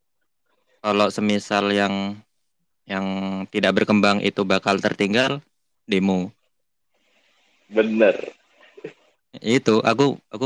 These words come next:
Speaker 1: meskipun gak kerja tapi kesel. Gak tahu kalau semisal aku nanti udah kerja, mungkin aku bakal ngerasain itu juga. Aku bakal demo juga mungkin ya. Ini karena aku sudut pandangnya bukan dari pekerja ya.
Speaker 2: Hmm. Tapi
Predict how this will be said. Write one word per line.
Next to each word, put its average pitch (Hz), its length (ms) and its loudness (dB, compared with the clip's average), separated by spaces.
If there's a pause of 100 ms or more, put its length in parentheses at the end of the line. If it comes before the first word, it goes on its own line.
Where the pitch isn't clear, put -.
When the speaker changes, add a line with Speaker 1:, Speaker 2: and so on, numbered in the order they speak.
Speaker 1:
meskipun 117 320 0
gak 113 160 0
kerja 139 100 2
tapi 131 220 0
kesel. 98 320 -2
Gak 104 240 2
tahu 120 80 0
kalau 113 240 2
semisal 110 380 -4
aku 107 320 0
nanti 104 260 0
udah 101 240 -2
kerja, 113 460 -2
mungkin 117 280 -8
aku 113 240 -2
bakal 110 400 -2 (500)
ngerasain 110 300 0
itu 104 160 2
juga. 107 260 4
Aku 98 160 0
bakal 110 240 2
demo 101 200 2
juga 110 200 4
mungkin 101 260 0
ya. 92 140 -2 (400)
Ini 113 80 -10
karena 110 240 2
aku 107 360 0 (240)
sudut 104 200 -2
pandangnya 107 400 2
bukan 190 200 -2
dari 95 160 2
pekerja 101 380 0
ya. 98 180 -2 (880)
Speaker 2:
Hmm. 233 280 -4 (2000)
Tapi - 320 4